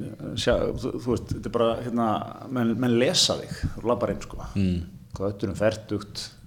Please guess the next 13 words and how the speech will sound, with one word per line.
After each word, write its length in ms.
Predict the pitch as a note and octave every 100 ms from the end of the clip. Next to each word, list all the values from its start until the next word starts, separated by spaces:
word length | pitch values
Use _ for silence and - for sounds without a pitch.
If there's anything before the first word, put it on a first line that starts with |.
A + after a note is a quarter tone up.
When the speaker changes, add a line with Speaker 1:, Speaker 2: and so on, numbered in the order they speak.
| -
Speaker 1:
með 160 | F#2+ G2
einhverja 220 | G#2 F#2+
maura. 400 | F#2+ A2 G#2+ G#2 - - - - A2
Speaker 2:
Fyrsta 300 | - A#2 A2
sem 80 | G#2+
spurði, 160 | G2 D#2 -
"Er 180 | G2+ F#2+
það 60 |
að 80 | -
draga 300 | A2 D3+ C#3+
mikið?" 240 | A#2+ F2 - - - - - - - - - - - - - - -
Speaker 1:
Einmitt. 1800 | - - - - - - - - - - - - - - B2 G#2 E2 F#2
Speaker 2:
Nei, 240 | G2 A2